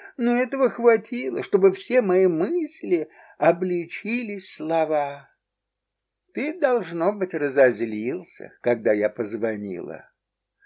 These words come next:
Моя голова расслаблена, откинута на спинку кожаного сиденья и повернута в сторону Тайлера. Я правда не хотела доставлять вам беспокойство. Мэг, наверное, ужасно разозлилась, что я тебе ночью звоню,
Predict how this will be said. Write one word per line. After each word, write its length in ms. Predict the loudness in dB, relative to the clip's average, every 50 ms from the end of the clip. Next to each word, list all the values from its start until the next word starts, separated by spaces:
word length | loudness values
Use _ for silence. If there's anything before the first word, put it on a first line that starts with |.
| -20 -20 -20 -20 _ _
Моя 320 | 0 2 4 6 6 6
голова 480 | 6 4 4 6 6 6 6 6 6 6
расслаблена, 1040 | 4 4 2 0 -4 -12 -12 -2 2 4 4 4 4 0 -6 -10 -10 -10 -8 -8 -8
откинута 640 | -8 -8 _ -14 -12 -10 -6 -4 -4 -4 -2 -2
на 160 | 0 0 0 -2
спинку 540 | -2 -6 _ -4 -4 -4 -2 -4 -6 -8
кожаного 540 | -2 2 4 4 4 2 -2 -4 -4 -4 -6
сиденья 760 | -8 -10 -12 -12 -12 -10 -10 -10 -10 -10 -10 -12 -14 -14 -16 -16 -20 -20 -20 -16 -8
и 140 | -6 -6 -4
повернута 920 | 2 4 4 4 4 4 2 2 2 0 0 -2 -4 -8 -8 -6 -6 -6 -6
в 40 |
сторону 580 | -6 -8 _ 0 2 2 2 2 0 -2 -6 -8
Тайлера. 800 | -8 -8 -6 -6 -6 -6 -8 -12 -14 -14 -16 -16 -20 -20 -20 _ _ _ _ _ _ _ _ _ _ _ _ _ _ _ _ _ _
Я 320 | -6 -2 -2 -2 -2 -2 _ _ _ _ _
правда 480 | -12 -10 -4 -4 -4 -4 -2 -2 -2 -2
не 140 | 0 -2
хотела 480 | -2 -2 -4 -4 -2 -2 -2 -2 -2 -4
доставлять 640 | -6 -8 -10 -6 -2 0 0 2 2 2 0 0 -2
вам 200 | -6 -6 -6 -8
беспокойство. 1040 | -12 -14 -18 -10 _ -10 -10 -8 -10 -10 -10 -10 -10 -14 -18 _ _ -20 -20 -20 _ _ _ -20 -20 _ _
Мэг, 380 | 0 2 4 4 4 2 -2
наверное, 480 | -2 -2 -2 0 0 -2 -2 -2 -4 -4
ужасно 580 | -4 -4 0 0 0 0 0 0 0 0 2
разозлилась, 720 | 2 0 0 0 0 0 0 -2 -4 -2 0 0 0 0 -2
что 160 | -4 0 2
я 120 | 2 4
тебе 240 | 2 2 4 4 4
ночью 560 | 6 6 4 4 4 2 0 -4 -6 -8 -8
звоню, 480 | -6 -8 -10 -10 -10 -10 -12 -14 -18 -18